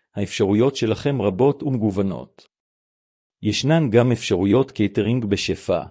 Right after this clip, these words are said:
עם קייטרינג מקומי אותנטי, מטבח צ'כי מסורתי ולצד מאכלים בינלאומיים, תוכלו ליצור אירוע שפשוט ישאיר לכם ולאורחים שלכם טעם של עוד. ארגון חתונה מקצועי,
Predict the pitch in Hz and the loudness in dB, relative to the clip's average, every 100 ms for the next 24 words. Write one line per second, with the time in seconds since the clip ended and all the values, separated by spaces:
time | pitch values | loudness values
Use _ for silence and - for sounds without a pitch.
0 | _ _ _ - 101 - 101 104 104 117 | _ _ _ -8 -6 -2 -2 0 -2 0
1 | 107 104 - 104 107 104 - 123 107 92 | 0 -2 -2 0 0 -2 0 -2 -2 -6
2 | 98 - _ _ - 101 - 147 160 - | -8 -12 _ _ -8 -6 0 0 0 -2
3 | 131 139 123 92 107 95 - 131 104 92 | -4 -2 -2 -2 -2 -4 -2 0 0 2
4 | 127 120 104 98 - 101 131 104 120 123 | 2 2 0 -2 -2 -2 0 0 0 2
5 | 107 98 95 82 - - _ _ _ - | 2 2 -2 -4 -10 -18 _ _ _ -6
6 | - 147 151 127 - 143 104 120 123 - | 0 4 4 2 4 4 4 2 0 0
7 | - - 147 143 - - 139 131 - 101 | -4 -2 -2 -2 -4 -2 -2 -2 -2 -4
8 | 101 98 98 104 101 - 139 135 104 101 | -4 -2 2 2 2 0 -4 -2 -2 -2
9 | - 123 107 131 127 107 104 95 90 - | -2 -4 -2 -2 -2 -2 -4 -4 -6 -8
10 | - - _ _ _ _ _ _ _ _ | -14 -20 _ _ _ _ _ _ _ _
11 | _ - 104 98 151 170 - - 104 107 | _ -4 -4 0 0 0 -2 -2 0 2
12 | 117 107 - - 98 113 120 | 2 0 -2 -2 0 0 -2